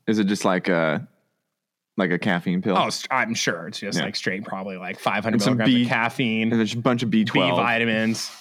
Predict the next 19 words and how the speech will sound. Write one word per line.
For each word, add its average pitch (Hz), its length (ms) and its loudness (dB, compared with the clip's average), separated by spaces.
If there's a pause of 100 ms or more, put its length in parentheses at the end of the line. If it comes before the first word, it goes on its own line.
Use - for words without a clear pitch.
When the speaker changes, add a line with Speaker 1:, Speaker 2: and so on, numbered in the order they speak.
(160)
Speaker 2:
Nah. 123 160 -6 (640)
Speaker 1:
Forty 135 260 4
thousand 110 380 2
percent 104 340 2
of 104 60 4
your 104 80 2
daily 101 240 4
value 92 320 2
of 90 60 0
Speaker 2:
Yeah. 85 60 0
Speaker 1:
B 98 60 2
twelve. 85 340 0
Speaker 2:
Meth. 110 460 0 (240)
Speaker 1:
Yeah, 131 200 0
basically. 110 520 -2 (960)
Uh, 78 440 0 (760)
yeah, 90 140 -2
that's 87 180 0
funny. 80 320 -2